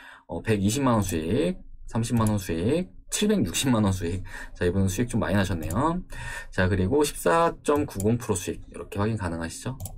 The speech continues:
세아베스틸. 자, 어려운 시장임에도 수익 청산 꾸준하게 나와주고 있는데 앞으로도 기대로 임해주시길 바라겠습니다.라고 좀 말씀드리고 있는 걸 확인할 수 있으실 거예요. 어, 오늘 시장 많이 안 좋았어요. 그럼에도 불구하고 일단 두 종목 수익 청산을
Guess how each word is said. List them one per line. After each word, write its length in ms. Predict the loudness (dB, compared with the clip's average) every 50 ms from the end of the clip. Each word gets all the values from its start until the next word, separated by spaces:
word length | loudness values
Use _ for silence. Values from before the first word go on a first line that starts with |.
| -16 -16 -14
세아베스틸. 920 | -8 -6 -4 -2 -2 -4 -4 -6 -4 -4 -4 -2 0 0 0 0 -2 -4 -8 -12 -16 -16 -18 -18 -20 -20 -20 -20 -20 -20 -20 -20 -20 -20 -18 -18 -16 -12 -12 -12 -12 -10 -10 -10 -8 -6 -6 -6 -4 -6 -6 -8 -10 -8
자, 200 | -2 2 4 4
어려운 360 | 6 6 6 4 4 4 4
시장임에도 1300 | 4 4 4 4 4 4 4 4 4 4 4 4 4 4 4 4 4 4 4 4 4 4 2 0 -4 -6
수익 240 | -8 -2 0 0 2
청산 220 | 2 0 0 0 0
꾸준하게 400 | 0 0 2 2 2 4 4 4
나와주고 440 | 4 4 2 2 2 2 2 2
있는데 260 | 0 0 0 0 0 0
앞으로도 800 | 0 -2 -8 -10 -14 -6 -6 -4 0 2 2 4 4 4 2 0
기대로 300 | -2 -2 0 0 2 2
임해주시길 520 | 2 2 2 0 -2 -2 -4 -6 -6 -6
바라겠습니다.라고 840 | -4 -2 0 0 0 0 -2 -4 -6 -6 -6 -6 -6 -6 -6 -6 -6 -6
좀 120 | -6 -4
말씀드리고 560 | -2 0 0 0 0 0 0 -2 -2 -2 -2
있는 120 | -2 -2 0
걸 100 | 2 2
확인할 280 | 2 4 4 2 2 0
수 160 | 0 -2 -4
있으실 280 | -4 -4 -6 -8 -6
거예요. 360 | -6 -6 -2 0 0 0 0 -2 -4 -8 -6 -6 -4 -4 -4 -6 -4 0
어, 100 | 2 2
오늘 180 | 4 4 2
시장 380 | 2 2 2 2 4 4 4 4
많이 260 | 4 4 4 2 2
안 140 | 4 4 4
좋았어요. 580 | 4 4 2 0 0 2 4 4 4 4 2
그럼에도 340 | 0 0 2 4 4 2 2
불구하고 420 | 0 -2 -2 0 2 2 2 0 -2
일단 160 | -2 -4 -4
두 120 | -4 0
종목 300 | 2 2 4 4 2 0
수익 180 | -2 -4 -6 -4
청산을 720 | -2 -4 -2 -2 0 2 2 4 4 4 2 2 0